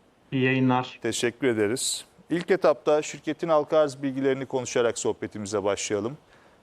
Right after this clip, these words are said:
Speaker 2: Ne dersiniz? Halka arz bilgileri dediğimiz noktada hangi notları ön plana çıkarırsınız?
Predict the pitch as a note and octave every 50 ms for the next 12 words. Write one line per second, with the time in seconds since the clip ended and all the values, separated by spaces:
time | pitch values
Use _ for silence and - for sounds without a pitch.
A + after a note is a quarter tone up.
0 | _ - B2+ B2+ C3+ C3 B2 A2+ - - - A#2+ B2+ - - - - - A#2 A#2
1 | A2 - B2 A#2 A#2 G#2+ - A#2+ A2+ G#2+ G#2+ A2+ A2+ A2 G#2+ A2+ G#2 G2+ A#2 A#2
2 | A#2+ B2 A2+ - A2+ G#2+ - - A2+ G2+ G#2+ B2 C3 - - D3 D#3+ E3 D3+ C#3
3 | B2 A2+ G#2+ - _ A2 G#2+ A#2 A2 G#2 - G#2+ G#2 G2 G2 F#2 - - - G2+
4 | F#2+ F2 - - - F2+ E2+ - - - - - -